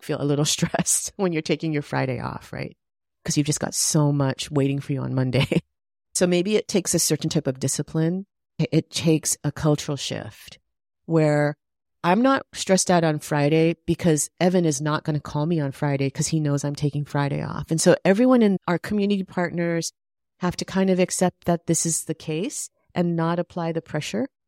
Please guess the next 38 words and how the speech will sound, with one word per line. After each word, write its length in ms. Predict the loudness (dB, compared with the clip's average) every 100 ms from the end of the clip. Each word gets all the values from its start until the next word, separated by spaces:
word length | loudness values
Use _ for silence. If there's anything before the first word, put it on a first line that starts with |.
| _ 0
"Well, 380 | 4 4 2 -2
I 100 | -6
thought 160 | -4
you 60 | -4
were 80 | -2
gonna 160 | -2
deliver 380 | -2 -4 -2 -2
that 260 | -4 -6 -10
grant 400 | -4 -2 -2 -4
on 140 | -8
Friday," 560 | -8 -10 -10 -10 -14 -12
<laughs> 40 | 4
right? 360 | 4 6 4 2 _ _ _ _
So 180 | -4 0
no, 260 | 4 4
you 160 | 4 2 0
really 180 | 0 0
shouldn't 360 | -2 -4 -6 -12 _ -6
take 220 | -4 -4
Friday 280 | -6 -8 -10
off, 300 | -14 -16 -20 _ _
but 180 | 2 2 _ -2
it 120 | -2
should 200 | 0 -2
be 120 | 2
the 100 | 6
other 140 | 6 4
way 140 | 2
around. 300 | -4 -8 -10
It 100 | -12
should 140 | -10 -6
be 100 | -4
like, 160 | 0
"Nope, 180 | 0 -2 _
Friday 380 | -6 -2 0 2
is 160 | 0 0
hands 260 | -2 -2
off. 380 | 0 -2 -4 -10